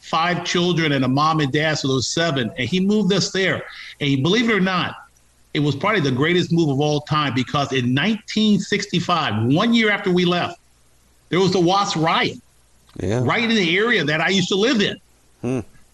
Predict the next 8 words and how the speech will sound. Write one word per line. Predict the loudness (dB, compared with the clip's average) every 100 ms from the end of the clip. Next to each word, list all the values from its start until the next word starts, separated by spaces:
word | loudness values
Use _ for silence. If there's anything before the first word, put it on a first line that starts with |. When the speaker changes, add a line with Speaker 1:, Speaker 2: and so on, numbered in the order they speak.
| -6
Speaker 1:
And | -4 -2
it | 0
never | 2 2 2 2 2 2 0
reached | -2 0 2 2 2 0 -2 -6 -16 -14 -6
our | -2 0
new | 2 2
home. | 2 0 0 -2 -6 _ _ _ _ _ -10
So | -4 0 0 -2